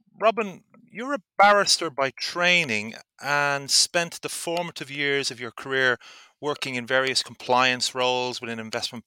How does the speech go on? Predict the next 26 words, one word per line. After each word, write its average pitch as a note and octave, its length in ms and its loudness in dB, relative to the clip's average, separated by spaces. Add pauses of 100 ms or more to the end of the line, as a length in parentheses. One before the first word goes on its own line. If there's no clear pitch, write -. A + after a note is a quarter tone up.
banks B2+ 540 2
and A2 200 -10
investment A2+ 480 -6
management D#3 360 2
firms. G#2+ 440 -10 (640)
How B3 520 -10
then D#3 300 -2
did C3 200 -6
you C3 100 -10
become A#2+ 640 -4 (840)
the C3 80 -6
C C3 320 2
E B2 40 0
O B2 120 2
of A#2 80 -6
one B2+ 100 -6
of A#2+ 80 -6
the A#2 60 0
largest A#2+ 360 2
public C3+ 240 -8
traded A2 300 0
hedge A2 180 -6
funds A2 220 -12
in A2 80 -16
the A2 80 -14
world? - 300 -18